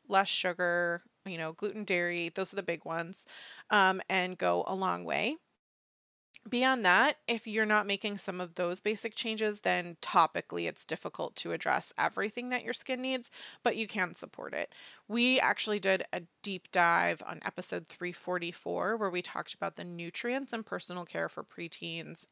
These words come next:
and acne-prone skin that I would highly encourage anyone to listen to who really wants to get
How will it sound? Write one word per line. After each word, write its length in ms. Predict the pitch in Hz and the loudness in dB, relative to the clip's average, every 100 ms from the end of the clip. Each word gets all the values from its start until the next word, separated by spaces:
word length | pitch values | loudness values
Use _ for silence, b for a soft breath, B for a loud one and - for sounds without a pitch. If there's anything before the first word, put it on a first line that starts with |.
| - | -8
and 500 | 175 165 160 165 - b b b - | -4 -2 -4 -6 -14 b b b -2
acne-prone 640 | 180 - 180 165 175 160 | -2 -2 -12 -8 -8 -4
skin 580 | - - 185 175 185 208 | -4 -4 -2 -4 -4 -2
that 100 | 175 | 2
I 120 | 170 | 2
would 340 | 175 170 170 - | 0 -4 -6 -4
highly 300 | 190 175 170 | -4 -2 -4
encourage 400 | 170 175 170 - | -6 -6 -4 -4
anyone 480 | 175 170 170 170 165 | -6 -6 -6 -6 -8
to 160 | - | -6
listen 260 | 165 - 170 | -6 -6 -6
to 160 | - 175 | -6 -6
who 140 | 175 | -8
really 240 | 175 170 170 | -6 -4 -4
wants 320 | 170 - - | -6 -4 -4
to 100 | 180 | 2
get 240 | 226 - | 2 2